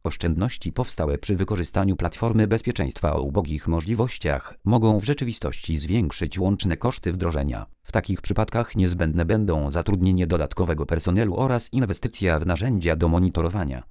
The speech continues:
i reagowania. Warto rozejrzeć się za narzędziem monitorującym, raportującym i administrującym środowiskiem W L A N. Powinno ono umożliwiać zastosowanie zdalnych sensorów do analizy ruchu. Ostatecznie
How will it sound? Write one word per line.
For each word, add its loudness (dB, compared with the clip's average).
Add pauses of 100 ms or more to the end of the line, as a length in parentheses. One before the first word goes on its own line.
(120)
i -2 (220)
reagowania. 0 (180)
Warto -2
rozejrzeć 2
się 0
za 0
narzędziem 0
monitorującym, 2 (100)
raportującym 0
i 4
administrującym 0
środowiskiem 0
W -2
L 2
A 2
N. -4
Powinno 2
ono 2
umożliwiać 0
zastosowanie 0
zdalnych 0
sensorów 0
do 4
analizy 0
ruchu. 0 (120)
Ostatecznie -2